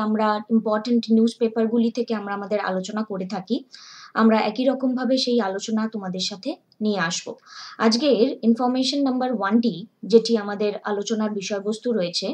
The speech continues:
দেখো, পালঘর কমিশনারেট holds জিএসটি outreach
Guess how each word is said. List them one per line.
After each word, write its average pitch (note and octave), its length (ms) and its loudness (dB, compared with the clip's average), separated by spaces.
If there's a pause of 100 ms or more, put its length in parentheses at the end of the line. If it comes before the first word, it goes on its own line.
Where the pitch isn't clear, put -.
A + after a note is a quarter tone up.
(420)
দেখো, A#3 240 2 (100)
পালঘর A#3 520 4
কমিশনারেট A#3 640 4 (340)
holds B3+ 280 6 (220)
জিএসটি A#3 580 0 (100)
outreach A3+ 480 -2